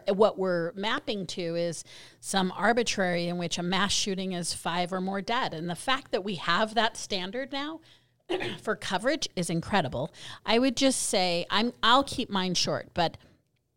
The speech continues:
without exception, gun violence, mass gun violence, the killing of Americans' children,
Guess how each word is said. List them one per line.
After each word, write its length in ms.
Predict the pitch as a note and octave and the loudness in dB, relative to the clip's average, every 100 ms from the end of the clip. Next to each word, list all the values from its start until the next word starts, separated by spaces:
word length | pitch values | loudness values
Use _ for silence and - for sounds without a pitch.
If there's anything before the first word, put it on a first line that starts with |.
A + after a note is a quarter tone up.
| _ - _ | _ -20 _
without 640 | G#3 A#3 B3 - - F3+ G3 | 0 2 2 -2 0 2 2
exception, 800 | A#3+ - F3+ C#3+ - C#3+ C3 E3+ - _ _ _ _ _ _ _ - E3+ | 0 -2 0 0 0 0 -2 -4 -10 _ _ _ _ _ _ _ -16 0
gun 240 | G3 A3 | 4 4
violence, 560 | G3+ E3 D3 E3 G3+ - - | 4 4 2 -2 -4 -6 -6
mass 480 | A3 G3 G#3 A3+ - | 0 4 6 4 0
gun 260 | - E3+ E3 | -2 0 0
violence, 460 | D3 C#3+ E3 F3 | -2 -2 -2 -4
the 100 | - | -4
killing 560 | G3 - - A#3+ B3+ B3 | -4 -2 2 4 6 4
of 100 | G#3+ | 4
Americans' 720 | G3+ F#3 F3+ F3+ - G3 - | 4 4 4 2 2 0 0
children, 480 | - F3 D3 C#3+ | 2 0 0 -4